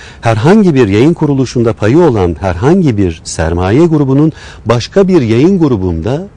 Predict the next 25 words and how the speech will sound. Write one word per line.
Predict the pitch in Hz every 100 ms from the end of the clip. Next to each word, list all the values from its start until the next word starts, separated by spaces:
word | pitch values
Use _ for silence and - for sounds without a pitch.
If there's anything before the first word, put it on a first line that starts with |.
| -
payının | - 110 110 143
olmaması | - 123 85 71 71 -
gerekiyordu. | 82 78 73 82 78 78 - - -
Üç, | 123 160 - - - - - - - -
taahhüt | - 117 147 185 175
işleriyle, | 143 - 104 92 80 82
inşaat | 117 117 - 170 180
işleriyle | 143 - 110 127 131
uğraşan, | 92 78 73 80 73 73
müteahhitlik | 110 113 110 113 127 196 -
yapan | 120 - 71 76 - - - -
firmaların, | - 117 95 82 90
sadece | 107 101 85 85 90 90 85 -
inşaat | 101 87 87 87 78
değil | 110 85
tabii | - 78 76
ki | 82
müteahhitlik, | 80 - 76 76 - 202 - - - - -
taahhüt | - 104 160 -
işleriyle | 117 117 101 90
uğraşan | 87 85 78 82 73
ve | 87 87
devletle | 98 143 170 143
işi | 110 -
olan | 160 101 73